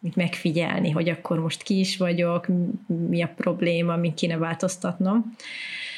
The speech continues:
És azt vettem észre, hogy, hogy, hogy azért ez általában vagy, ö,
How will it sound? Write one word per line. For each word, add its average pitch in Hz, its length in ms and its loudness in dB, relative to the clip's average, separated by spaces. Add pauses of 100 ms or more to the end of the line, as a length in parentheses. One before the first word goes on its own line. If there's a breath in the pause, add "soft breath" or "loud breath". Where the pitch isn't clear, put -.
(240 loud breath)
És - 80 -6
azt 208 160 -2
vettem 190 280 2
észre, 190 340 2
hogy, 185 360 2
hogy, 180 360 2
hogy 185 220 2
azért 185 260 2
ez 175 180 0 (140)
általában 170 920 -2
vagy, 170 340 -2
ö, 165 360 0